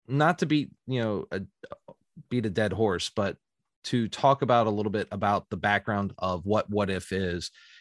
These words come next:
And because people have come up to me, they're like, "What's the point of What If? Why does this matter? What's,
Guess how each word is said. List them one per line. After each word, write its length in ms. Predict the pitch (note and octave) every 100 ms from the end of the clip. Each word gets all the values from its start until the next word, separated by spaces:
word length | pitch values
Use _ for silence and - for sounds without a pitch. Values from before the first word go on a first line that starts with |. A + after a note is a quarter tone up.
| _ G#2+
And 520 | A2 G#2+ G#2 G2+ - _ _ _ _ _
because 300 | D3+ E3+ C#3+
people 260 | C#3+ A3 G#3+
have 120 | F3
come 120 | E3
up 120 | C#3+ C3+
to 80 |
me, 60 | G#2
they're 200 | G2+ G#2
like, 160 | G#2 F#2+
"What's 200 | C#3+ -
the 60 | C3+
point 420 | - A#2+ A2+ - G#2
of 400 | G2+ G2 F2+ F#2+
What 240 | G2+ E2+
If? 320 | D2 - - - - -
Why 500 | - G2 G2 G2+ A2+
does 160 | A#2 G2+
this 220 | G2 -
matter? 640 | F#2 F2+ F2+ F2 E2+ E2 - F2+ -
What's, 480 | G2+ G#2 - -